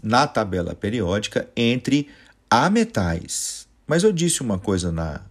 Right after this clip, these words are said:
na, durante os nossos estudos, que é possível ter ligação covalente entre um ametal e um gás nobre. Apesar do gás nobre já estar estável, em condições especiais,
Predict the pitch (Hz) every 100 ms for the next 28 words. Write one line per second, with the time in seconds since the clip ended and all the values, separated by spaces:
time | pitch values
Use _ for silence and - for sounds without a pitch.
0 | _ _ 85 78 - - _ - 82 80
1 | 76 - - - - - _ 92 85 92
2 | 85 - - - 147 165 165 - - -
3 | - - _ - 139 156 - 135 160 165
4 | 156 - 131 131 143 143 123 127 127 120
5 | - 117 117 117 131 120 92 104 - -
6 | - 113 101 95 85 82 82 82 - -
7 | 95 104 147 - _ _ 127 131 147 123
8 | 117 123 131 123 92 - 85 - - 80
9 | 82 78 80 73 76 85 73 73 71 -
10 | 71 73 - - 98 135 98 82 _ _
11 | _ 110 110 104 98 - 85 82 - -
12 | 98 - 101 98 113